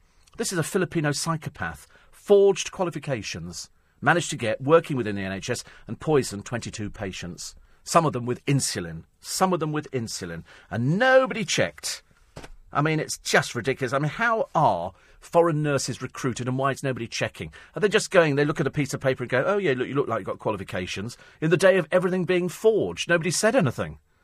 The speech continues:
Nobody does anything about it. Free to kill, you know, a number of people and poison twenty-two people. A psychopath. No qualifications whatsoever. Interesting to note that his family never turned up for his trial. That kind of says it all, doesn't it?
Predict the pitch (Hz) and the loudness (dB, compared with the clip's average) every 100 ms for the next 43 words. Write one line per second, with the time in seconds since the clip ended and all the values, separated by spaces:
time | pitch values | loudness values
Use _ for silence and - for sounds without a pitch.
0 | _ _ - 247 240 247 220 226 233 233 | _ _ -8 -4 0 0 0 -2 -2 2
1 | 254 254 156 117 - _ _ _ - - | 4 2 0 -4 -6 _ _ _ -8 0
2 | 240 220 214 - 226 208 143 110 - _ | 0 0 -4 -2 2 4 4 0 -4 _
3 | _ - 180 170 156 156 202 175 165 - | _ -2 2 4 4 2 2 2 -2 0
4 | 175 135 131 - 170 165 170 156 170 180 | -2 -2 -6 -2 -2 0 -4 -4 -4 -4
5 | 165 208 202 127 92 - 98 - _ - | -4 -4 -2 -4 -6 -8 -8 -8 _ -6
6 | - - 240 247 - 120 85 - - - | -4 0 -2 -2 -2 -2 -2 -6 -20 2
7 | 311 311 269 190 175 202 170 160 170 262 | 2 6 4 4 2 2 2 -2 -2 0
8 | 311 330 - - 285 294 - 247 202 135 | 4 4 4 2 4 4 2 0 2 2
9 | 92 _ _ _ _ _ - 190 175 175 | 0 _ _ _ _ _ -4 2 2 2
10 | 139 156 160 160 147 - 170 165 139 107 | -2 0 0 0 -4 0 2 2 2 -2
11 | 104 - 110 101 - 113 - - 104 110 | -4 -4 -4 -2 -4 -6 -6 -2 0 0
12 | 160 - - - 160 113 92 - - 92 | -2 -8 -20 -16 -8 -6 -4 -2 -4 -4
13 | 101 120 170 147 113 | -6 -6 -4 -2 -4